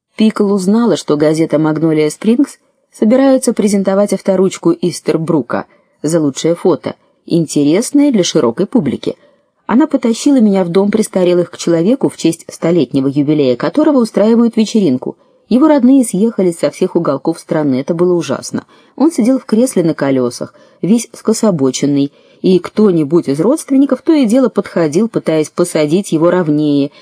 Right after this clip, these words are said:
и говорил: "Смотри, большой папа, а вот малыш Ларри, а вот тетя такая-то". Но бедный старикан не видел, не слышал и никого не узнавал.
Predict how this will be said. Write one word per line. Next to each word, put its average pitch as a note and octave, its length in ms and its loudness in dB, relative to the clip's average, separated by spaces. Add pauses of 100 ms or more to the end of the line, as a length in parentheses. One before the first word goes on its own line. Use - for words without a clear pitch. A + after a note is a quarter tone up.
и C4+ 80 0
говорил: A3 340 2
"Смотри, F#3 560 0
большой D#3+ 420 -2
папа, D3 500 -2 (360)
а D3+ 140 -4
вот A#3+ 220 0
малыш F#3 360 0
Ларри, F#3 500 0 (200)
а D3+ 120 -4
вот A#3 200 0
тетя G3+ 260 -2
такая-то". - 640 -8 (1500)
Но G#3+ 160 2
бедный G3 320 2
старикан G3+ 500 0
не G3+ 120 2
видел, F3+ 280 2
не D#3 120 0
слышал E3 380 0
и D3+ 60 2
никого D3+ 340 -2
не F3 100 0
узнавал. C#3 500 -2